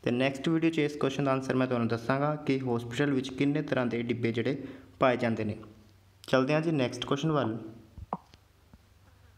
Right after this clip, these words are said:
ਆਪਣਾ ਨੈਕਸਟ ਕੁਐਸਚਨ ਦਿੱਤਾ ਹੈ ਸਫੇਦ ਰੰਗ ਦੇ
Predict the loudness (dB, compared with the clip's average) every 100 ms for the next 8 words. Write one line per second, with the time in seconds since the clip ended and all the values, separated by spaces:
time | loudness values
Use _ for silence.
0 | -20 -20 -20 -20 -20 -20 -20 -20 -6 -4
1 | 0 2 2 0 0 0 0 2 0 2
2 | 2 2 0 -2 0 4 4 4 2 2
3 | 0 0 2 2 0 -6